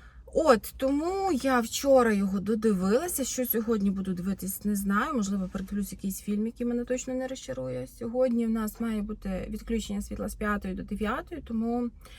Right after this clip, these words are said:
не знаю, як буду вже проводити вечір, але добре, що з дев'ятої буде світло, тому можна буде швиденько прийняти душик, помити голову і, відповідно,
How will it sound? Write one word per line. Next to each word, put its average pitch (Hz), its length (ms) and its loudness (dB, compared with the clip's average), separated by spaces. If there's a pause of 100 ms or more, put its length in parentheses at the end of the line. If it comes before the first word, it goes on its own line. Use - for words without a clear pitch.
(520)
не 277 240 2
знаю, 226 360 6
як 214 140 4
буду 220 200 4
вже 233 160 2
проводити 233 440 2
вечір, 285 340 0
але 233 200 4
добре, 254 280 2
що 226 140 -6
з 208 60 -6
дев'ятої 226 520 0
буде 277 260 -6
світло, 247 340 -6
тому 214 220 -4
можна 208 300 -2
буде 202 160 -4
швиденько 220 460 -2
прийняти 220 380 -2
душик, 302 400 -4
помити 214 320 0
голову 233 680 0
і, 208 260 -4
відповідно, 202 720 -2